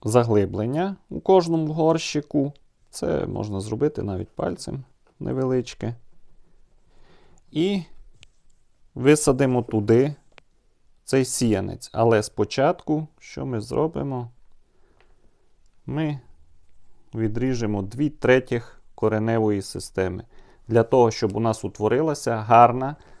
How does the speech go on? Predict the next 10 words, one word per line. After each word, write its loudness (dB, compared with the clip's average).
розгалужена 2
коренева 4
система -4
в -4
майбутньому. -6
Ось -14
так. -6
Бачимо -12
по -12
довжині -12